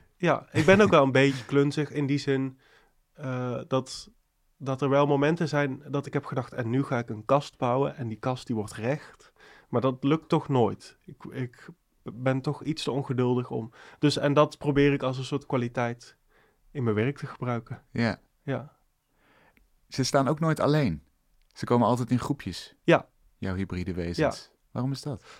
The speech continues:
Speaker 1: Ja, omdat ze, ja, ze zijn onderdeel van een groter geheel of van een ecosysteem en ze hebben elkaar ook nodig. Ik denk, je ziet altijd in mijn werk heel veel patronen terug of bepaalde manieren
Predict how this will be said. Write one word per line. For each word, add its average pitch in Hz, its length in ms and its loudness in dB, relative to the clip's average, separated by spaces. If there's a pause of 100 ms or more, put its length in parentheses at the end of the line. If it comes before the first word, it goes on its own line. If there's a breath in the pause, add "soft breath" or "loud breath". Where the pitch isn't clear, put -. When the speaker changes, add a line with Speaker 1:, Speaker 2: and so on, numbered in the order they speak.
(140 loud breath)
Speaker 1:
Ja, 170 200 6
omdat 160 280 0
ze, 165 400 -2
ja, 165 220 -2
ze 147 120 -4
zijn 147 220 0
onderdeel 156 380 4
van 143 140 -4
een 139 80 -2
groter 143 760 -4 (260)
geheel 139 460 0
of 143 100 -2
van 123 120 -6
een 117 120 -6
ecosysteem 143 840 0
en 131 360 -4 (380 soft breath)
ze - 140 -2
hebben 135 180 4
elkaar 147 260 4
ook 131 180 -2
nodig. 151 480 2
Ik 139 120 -8
denk, 131 180 0
je 139 100 -6
ziet 131 240 -6
altijd 120 560 -4 (300 soft breath)
in 139 120 -4
mijn 123 120 0
werk 120 240 0
heel 135 100 -2
veel 127 120 -4
patronen 139 600 0
terug 147 300 -4
of 131 120 -10
bepaalde 127 640 0 (440 soft breath)
manieren 139 680 0